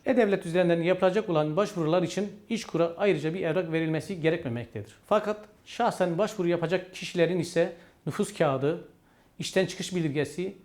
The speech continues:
ve işsizlik maaşı talep formu ile birlikte varsa yanlarında bank hesap numaralarını da götürmeleri faydalı olacaktır. İşsizlik maaşı ödeneğinden faydalanmak için işten çıkarılma durumunun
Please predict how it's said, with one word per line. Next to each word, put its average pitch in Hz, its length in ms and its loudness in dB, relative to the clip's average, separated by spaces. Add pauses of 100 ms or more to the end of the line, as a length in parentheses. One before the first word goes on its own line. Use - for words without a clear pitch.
(240)
ve 175 260 2 (520)
işsizlik 170 360 -4
maaşı 170 380 0
talep 170 320 2
formu 165 260 2
ile 156 140 4
birlikte 165 460 0 (260)
varsa 165 340 2
yanlarında 151 540 0
bank 180 220 -2
hesap 160 260 -4
numaralarını 143 600 0
da 175 200 -2 (240)
götürmeleri 147 760 0 (160)
faydalı 143 320 2
olacaktır. 120 600 -2
İşsizlik 196 460 -2
maaşı 185 380 4
ödeneğinden 156 500 2
faydalanmak 160 560 0
için 208 280 -4 (360)
işten 180 260 0
çıkarılma 180 500 2
durumunun 156 440 2